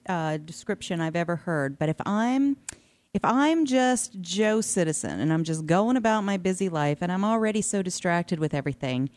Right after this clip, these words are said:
how, are there some, you know, like, red flags for me? Like, are, are there some things that, that would e-, m-, help me easily be able to identify if any of those things are missing out of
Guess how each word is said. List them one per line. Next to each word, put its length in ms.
how, 680
are 200
there 140
some, 880
you 120
know, 200
like, 240
red 220
flags 600
for 160
me? 200
Like, 180
are, 160
are 100
there 120
some 200
things 340
that, 220
that 180
would 360
e-, 220
m-, 200
help 220
me 280
easily 520
be 140
able 140
to 140
identify 880
if 160
any 200
of 60
those 180
things 240
are 80
missing 600
out 200
of 340